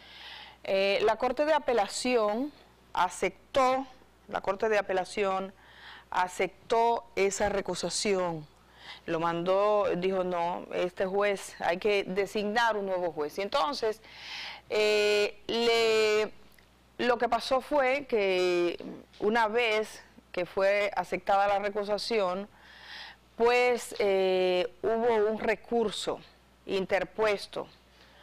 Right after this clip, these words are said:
eh, por los, por el abogado de Maybeth Rodríguez, eh, para cuestionar, eh, la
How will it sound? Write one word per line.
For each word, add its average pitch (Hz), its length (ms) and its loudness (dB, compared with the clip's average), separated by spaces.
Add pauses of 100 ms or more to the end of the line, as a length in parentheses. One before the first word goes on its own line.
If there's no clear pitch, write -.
(280)
eh, 170 460 0
por 185 220 2
los, 180 360 0 (160)
por 180 160 0
el 175 80 0
abogado 180 340 2
de 190 60 -2
Maybeth 180 680 0 (640)
Rodríguez, 262 880 -2 (880)
eh, 175 760 -2 (320)
para 214 440 2 (100)
cuestionar, 190 800 0
eh, 170 340 0
la 180 440 0